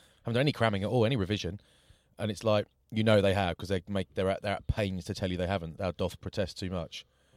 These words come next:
I can say that we genuinely don't care about the charts. I would not know where we are on any chart. But I, I'm sure they're at, when you're new, you go, "You're always near the top, aren't you?" or something? I don't know.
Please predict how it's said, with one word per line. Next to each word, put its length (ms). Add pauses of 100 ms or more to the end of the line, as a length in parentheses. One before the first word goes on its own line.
(380)
I 140
can 160
say 180
that 160
we 140
genuinely 680
don't 400
care 200
about 220
the 60
charts. 460 (520)
I 100
would 200
not 220
know 220
where 160
we 120
are 220 (680)
on 180
any 180
chart. 340 (1000)
But 200 (200)
I, 120
I'm 140
sure 200
they're 160
at, 100 (460)
when 180
you're 140
new, 340
you 240
go, 240 (560)
"You're 120
always 240
near 100
the 100 (560)
top, 220
aren't 180
you?" 80
or 80
something? 220
I 100
don't 120
know. 100